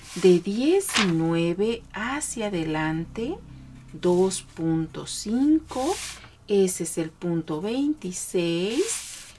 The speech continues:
Y vamos a unir veintiséis a veintidós con línea recta.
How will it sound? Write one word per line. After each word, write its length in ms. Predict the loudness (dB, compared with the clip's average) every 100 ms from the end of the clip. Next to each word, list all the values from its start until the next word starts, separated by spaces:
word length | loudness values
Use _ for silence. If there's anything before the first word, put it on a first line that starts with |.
| -6
Y 180 | -4
vamos 600 | 0 4 4 4 0 -2 0
a 100 | 0
unir 540 | 0 2 2 2 -2 -6 -12 -18 -20 -20 -20
veintiséis 1400 | 0 2 2 0 -6 -2 -2 -2 -2 0 0 -4 -8 -10 -6
a 180 | -2 -2
veintidós 1300 | 0 0 0 -2 -4 -6 -2 -2 -2 -4 -6 -10 -14 _ _ -20 -18
con 380 | -4 -2 0 0
línea 560 | 2 2 2 -2 -4 -8 _ -16
recta. 880 | -12 -6 -4 -4 -6 -14 -16 -16